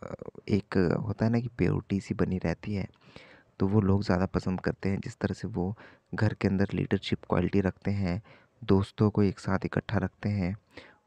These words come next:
वो ज़बरदस्त है। लेकिन मुझे लगता है कि ये पोज-,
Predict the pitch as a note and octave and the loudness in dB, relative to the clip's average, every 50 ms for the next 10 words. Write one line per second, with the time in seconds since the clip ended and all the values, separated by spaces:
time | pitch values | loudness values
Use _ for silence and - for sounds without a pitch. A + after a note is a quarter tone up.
0 | - F#2+ F#2+ F#2+ G2+ G#2 A2 A2 - - G2 - - - - - - - - - | -4 -2 2 4 4 4 4 4 4 0 -2 0 -2 -4 -4 -6 -8 -8 -10 -12
1 | - - - - _ _ _ _ _ _ _ _ _ _ - - _ _ _ _ | -12 -12 -12 -14 _ _ _ _ _ _ _ _ _ _ -14 -14 _ _ _ _
2 | _ _ _ _ _ _ _ _ _ _ _ _ - G2+ G#2+ A#2 A#2+ A2+ A2 - | _ _ _ _ _ _ _ _ _ _ _ _ 0 0 2 4 4 4 2 2
3 | A2+ G#2+ - - - G#2+ G#2+ - _ _ - _ _ _ _ _ _ _ - - | 2 0 0 0 0 0 0 -2 _ _ -20 _ _ _ _ _ _ _ -12 -8
4 | - G#2+ G2+ G2 G2+ G2+ F#2+ - - - _ _ - G2+ G2+ G#2 - - - G2 | -4 -4 -2 -2 -2 -4 -4 -6 -6 -10 _ _ -4 0 0 0 0 0 -2 -2
5 | - - D#3 | -2 -4 -6